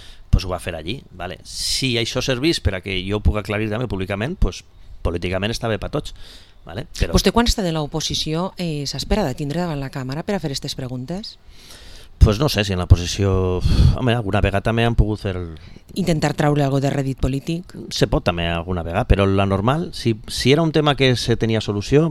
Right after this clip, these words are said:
Speaker 1: jo moltes vegades a l'alcalde Vilanova directament,
Speaker 2: Mhm.
Speaker 1: ho pot dir ell, moltes vegades ho, ho comentava directament, eh?
Speaker 2: Mhm.
Speaker 1: I no, no tenia cap problema. Després sí que pot ser que faig alguna pregunta perquè se sàpiga si. Ara,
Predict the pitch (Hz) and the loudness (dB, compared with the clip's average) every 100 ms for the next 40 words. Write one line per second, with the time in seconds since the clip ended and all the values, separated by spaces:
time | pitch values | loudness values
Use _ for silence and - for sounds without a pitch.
0 | 117 104 117 113 104 98 110 120 107 95 | 4 6 6 4 2 2 4 4 2 2
1 | 92 90 85 82 98 98 95 95 98 95 | 0 -2 -4 -4 0 0 0 -2 -2 -2
2 | 95 90 92 104 117 - 175 151 165 101 | -2 -4 -4 -4 -6 -2 2 2 2 -2
3 | 95 104 113 117 92 95 92 90 95 104 | 0 0 -2 -6 -8 -6 -6 -4 -4 -4
4 | 101 98 104 95 95 90 92 87 82 85 | -6 -8 -10 -8 -8 -4 -6 -6 -10 -12
5 | 80 90 82 85 101 - - 160 139 120 | -10 -12 -12 -14 -16 -16 -6 -4 -4 -6
6 | - - 90 90 85 85 90 90 87 87 | -12 -14 -8 -6 -4 -2 -2 -2 -4 -6
7 | 87 85 82 - 101 82 - - 82 - | -8 -8 -2 0 0 -6 -12 -14 -10 0
8 | - - - - 90 92 92 90 92 95 | 0 0 -4 4 4 4 -2 -4 -2 -2
9 | 90 92 - 87 90 107 113 92 85 87 | -2 -2 -4 -6 -8 -8 -8 -8 -8 -10
10 | 87 - 76 - - - 101 | -8 -8 -10 -14 -20 -6 -4